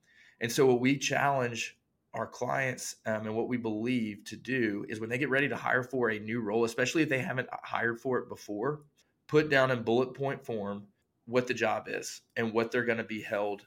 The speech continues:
accountable for, um, overall.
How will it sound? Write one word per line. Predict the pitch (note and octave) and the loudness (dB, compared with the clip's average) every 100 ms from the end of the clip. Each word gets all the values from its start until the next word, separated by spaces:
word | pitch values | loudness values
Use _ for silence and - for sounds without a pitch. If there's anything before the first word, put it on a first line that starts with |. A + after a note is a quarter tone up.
| - | -16
accountable | - - G#2+ G#2 G2 - G#2 _ | -16 -8 -6 -6 -10 -16 -20 _
for, | _ - G2+ A2 D#3+ D#3 _ _ - _ _ | _ -6 -2 0 -2 -4 _ _ -20 _ _
um, | G#2+ G#2 G2+ - - | -6 -4 -6 -10 -6
overall. | A2+ A2 G2+ F#2 G#2 - - | -4 -2 -2 -2 -2 -2 -8